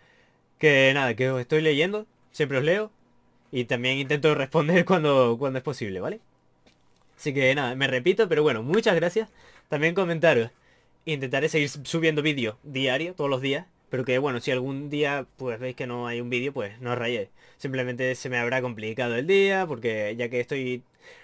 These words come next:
Únicamente no, no hago esto de YouTube, ¿vale? O sea, también estudio, eh, trabajo, a veces. Y, o sea, tengo una vida también detrás.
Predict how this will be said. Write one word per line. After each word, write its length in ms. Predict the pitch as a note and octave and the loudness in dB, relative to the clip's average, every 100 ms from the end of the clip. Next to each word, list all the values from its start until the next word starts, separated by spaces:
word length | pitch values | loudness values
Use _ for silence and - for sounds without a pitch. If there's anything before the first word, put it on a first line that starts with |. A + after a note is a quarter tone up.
| - | -2
Únicamente 580 | F#3 F#3 G3 G3 G3+ F#3+ | 6 6 6 4 2 2
no, 300 | F#3 F3 - _ _ | 2 0 -4 _ _
no 640 | F#3+ F3+ E3+ E3 D#3+ D#3+ | -8 -6 -4 -2 0 2
hago 200 | D#3+ E3+ | 4 2
esto 200 | D#3+ D#3+ | 0 0
de 100 | D3+ | 2
YouTube, 220 | F3 F#3 | 4 2
¿vale? 300 | C3+ F3 G2+ A#2 | 0 -4 -4 -6
O 20 | |
sea, 360 | A#2 G#2+ G#2 _ _ _ - | -6 -6 -6 _ _ _ -10
también 260 | C3 C3+ C3 | -6 -4 -4
estudio, 600 | - F3+ F3 F3+ F3+ E3+ | 2 2 4 4 4 2
eh, 220 | C#3+ C3 | 2 0
trabajo, 920 | A#2+ B2+ D#3 D#3 E3+ E3 D#3+ D#3 D3 | -2 0 0 0 -2 0 0 0 -2
a 60 | C3+ | 0
veces. 460 | E3 F3 E3+ D#3 D#3+ _ _ _ _ _ _ _ _ _ _ - | 2 2 0 -2 -4 _ _ _ _ _ _ _ _ _ _ -6
Y, 600 | D3+ C3+ C3+ C3 B2+ C3 | -2 0 2 0 0 -2
o 80 | |
sea, 460 | A#2 C3 A2+ A2+ G2 _ _ _ _ _ _ E3+ - | -4 -4 -2 -4 -8 _ _ _ _ _ _ -14 0
tengo 160 | F#3 | 4
una 100 | F#3 | 6
vida 260 | F3+ C#3 B2+ | 6 4 2
también 260 | C3 C3 | 0 -2
detrás. 340 | A2 A2+ A2 | -2 -4 -8